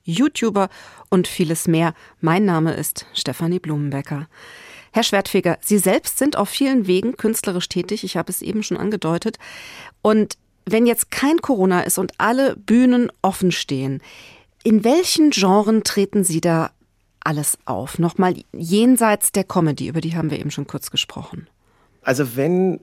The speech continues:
Speaker 2: sag ich mal, ein normaler Monat ist, dann habe ich in der Regel irgendwas zwischen fünfzehn bis zwanzig Auftritte. Es ist eigentlich Comedy, Kabarett. Ich finde ja, die Unterscheidung ist sowieso irgendwie Quatsch, aber ist ein anderes Thema. Und ansonsten trete ich mit Poetry Slam auf.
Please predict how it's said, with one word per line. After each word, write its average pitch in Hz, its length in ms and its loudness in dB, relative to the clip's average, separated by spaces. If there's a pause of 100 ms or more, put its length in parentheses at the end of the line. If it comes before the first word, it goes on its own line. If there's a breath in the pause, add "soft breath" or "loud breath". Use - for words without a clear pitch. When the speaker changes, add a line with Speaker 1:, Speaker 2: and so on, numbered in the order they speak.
Speaker 2:
sag 139 220 0
ich 151 140 -4
mal, 139 80 -4
ein 135 100 0
normaler 135 540 2
Monat 170 400 0
ist, - 360 -10
dann 123 120 -8
habe 135 140 -6
ich - 120 -12
in 131 60 -6
der 131 120 -2
Regel 135 240 0
irgendwas 135 380 -2
zwischen 135 240 -6
fünfzehn 139 380 -4
bis 123 120 -10
zwanzig - 380 -8
Auftritte. 190 640 -4 (340 loud breath)
Es - 140 -4
ist - 220 -2
eigentlich 175 580 0
Comedy, 226 640 0
Kabarett. 214 600 -2
Ich - 120 -12
finde 151 160 -2
ja, 139 80 2
die 131 120 -2
Unterscheidung 127 480 0
ist 120 100 -4
sowieso 120 320 -2
irgendwie 110 220 -6
Quatsch, - 400 -6 (220)
aber 98 160 -10
ist 101 100 -10
ein - 60 -12
anderes 107 300 -8
Thema. 123 420 -6 (360 loud breath)
Und 139 140 2
ansonsten 147 520 0
trete 160 300 -2
ich 139 140 -8
mit 135 140 -10
Poetry 185 380 -2
Slam 165 300 -4
auf. 160 460 -4